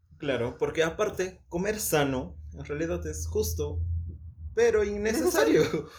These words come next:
Speaker 2: O sea
Speaker 1: Porque al fin de cuentas, comida es comida.
Speaker 2: Yo creo que es justo y necesario porque está el cáncer. <laughs>
Speaker 1: Bueno.
Speaker 2: Y ahora te da cáncer a todo.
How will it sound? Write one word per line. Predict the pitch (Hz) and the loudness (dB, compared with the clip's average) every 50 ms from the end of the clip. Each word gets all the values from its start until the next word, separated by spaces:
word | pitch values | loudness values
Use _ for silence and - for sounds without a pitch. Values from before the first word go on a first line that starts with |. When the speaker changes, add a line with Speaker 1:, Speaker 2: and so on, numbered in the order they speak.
| - | -18
Speaker 2:
O | - | -12
sea | - 165 | -8 -6
Speaker 1:
Porque | 180 185 196 | -2 2 4
al | 233 233 220 208 - - | 4 4 2 -4 -10 -8
fin | 269 269 254 247 240 | -6 -4 -2 0 2
de | 233 226 233 | 0 2 2
cuentas, | 240 240 226 233 226 226 - | 2 0 2 2 0 0 0
comida | - 220 220 214 226 214 226 | -2 -2 -2 -2 0 0 0
es | 226 - | -2 -2
comida. | - - 233 233 254 262 202 151 127 123 | -2 -2 0 0 2 2 4 4 4 4
Speaker 2:
Yo | - - | 4 4
creo | 392 392 392 - | 4 4 4 6
que | - 190 | 6 4
es | 180 175 | 4 4
justo | - - 196 180 - 190 | 0 -4 -4 -2 0 0
y | 185 | 0
necesario | 165 160 156 135 135 - 147 135 135 160 190 | 2 0 0 0 -2 -2 -2 -2 -2 -2 -4
porque | - 147 135 - 143 | -4 -6 -8 -6 -8
está | - - 143 | -8 -4 -4
el | 147 143 | -4 -4
cáncer. | - 131 120 123 - - 160 - | -4 -8 -8 -6 0 2 2 2
<laughs> | - - - 392 294 - 440 427 - - - - - - - - - 403 - - - - _ - - - _ - | 2 4 4 4 6 6 2 2 0 -2 -6 -14 -16 -16 -14 -14 -14 -14 -14 -16 -18 -20 _ -20 -20 -20 _ -2
Speaker 1:
Bueno. | 127 139 139 135 127 120 110 107 107 107 107 - - - - - 160 127 117 - | 4 6 6 6 6 4 2 2 0 0 -2 -6 -6 -4 0 0 0 0 0 -2
Speaker 2:
Y | 147 | 0
ahora | 143 143 139 139 139 | 0 2 2 0 -2
te | 143 | -2
da | 135 139 135 - | -2 -2 -2 -2
cáncer | - 147 139 - 143 123 | -2 -2 0 0 0 0
a | 127 - | 0 -2
todo. | - 339 277 185 - - - | -2 0 0 0 -2 -4 -8